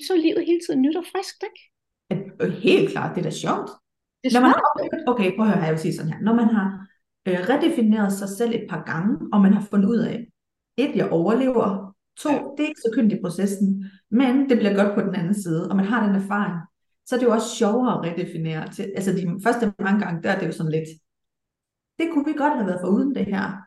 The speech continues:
Speaker 1: Ja.
Speaker 2: <laughs> Når man står i, i hele den der transformationsproces, og man er ved at gå fra A til B, ikke? Og alting,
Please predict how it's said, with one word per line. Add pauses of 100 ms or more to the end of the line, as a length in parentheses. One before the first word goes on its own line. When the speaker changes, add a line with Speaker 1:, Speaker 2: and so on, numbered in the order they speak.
(180)
Speaker 1:
Ja. (240)
Speaker 2:
<laughs> (500)
Når
man
står
i, (400)
i
hele
den
der
transformationsproces,
og
man
er
ved
at (540)
gå
fra
A
til
B,
ikke?
Og
alting,